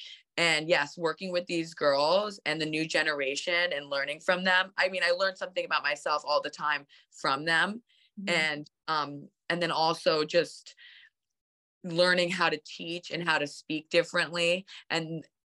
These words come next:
Speaker 1: is, and then especially going to different countries. I mean, you've taught on overseas as well. Um, learning from different cultures and how they approach lacrosse is also something that's been pretty neat. And again, helps with my game and helps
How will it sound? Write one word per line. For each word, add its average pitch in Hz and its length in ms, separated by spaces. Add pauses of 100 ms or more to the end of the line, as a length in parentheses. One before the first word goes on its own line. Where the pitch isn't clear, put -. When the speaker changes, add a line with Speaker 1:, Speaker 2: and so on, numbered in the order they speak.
(220)
Speaker 1:
is, 160 480 (100)
and 156 140
then 147 100
especially 170 340
going 170 180
to 160 60
different 151 320
countries. 180 460
I 156 80
mean, 143 280
you've 165 220
taught 156 240
on 151 240
overseas 143 480
as 143 220
well. 143 360 (360)
Um, 147 300
learning 175 340
from 175 160
different 165 340
cultures 175 760 (520)
and 147 340 (220)
how 170 260
they 165 240
approach 175 460
lacrosse 180 640 (200)
is 175 140
also 165 340
something 147 600
that's 135 420
been 160 200
pretty 156 300
neat. 156 420
And 170 120
again, 156 520 (280)
helps - 340
with 160 160
my 143 160
game 143 380
and 139 120
helps 143 340